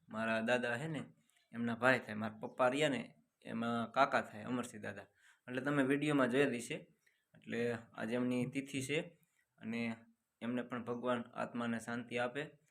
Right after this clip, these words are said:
અને યાદ આવી જાય, કેમ કે આપણા વીડિયોમાં બહુ આપણને સપોર્ટ કર્યો છે, આપણને લાડ એવા લડાયા છે. એટલે આમ ડગલે ને પગલે એની તિથિ આવે અને એનો ફોટો જોઈ તોય પણ યાદ આવે. વાડીએ જઈને એનો ફોટો જોઉં,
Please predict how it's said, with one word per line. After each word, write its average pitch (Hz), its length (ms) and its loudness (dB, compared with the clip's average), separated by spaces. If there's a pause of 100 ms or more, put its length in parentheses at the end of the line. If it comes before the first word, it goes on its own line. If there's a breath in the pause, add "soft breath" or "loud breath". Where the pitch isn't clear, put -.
(260)
અને 117 480 -6
યાદ 135 240 8
આવી 117 200 8
જાય, 107 140 0
કેમ 127 220 -4
કે 123 100 -4
આપણા 120 300 0
વીડિયોમાં 123 540 0
બહુ 120 160 6
આપણને 117 340 2
સપોર્ટ 131 440 -6
કર્યો 123 260 2
છે, 117 200 -4
આપણને 110 380 0
લાડ 123 320 6
એવા 123 180 4
લડાયા 117 400 4
છે. 117 220 -6
એટલે 107 1040 -10 (640)
આમ 107 180 -8
ડગલે 123 300 0
ને 117 120 0
પગલે 123 340 -4
એની 117 240 -2
તિથિ 127 380 -8
આવે 127 280 4
અને 113 220 -4
એનો 120 120 -2
ફોટો 123 380 -2
જોઈ 120 220 0 (340)
તોય 117 120 -4
પણ 117 200 -2
યાદ 117 200 4
આવે. 135 180 4
વાડીએ 120 380 2
જઈને 120 280 2 (480 soft breath)
એનો 113 120 -8
ફોટો 123 340 -2
જોઉં, 131 440 0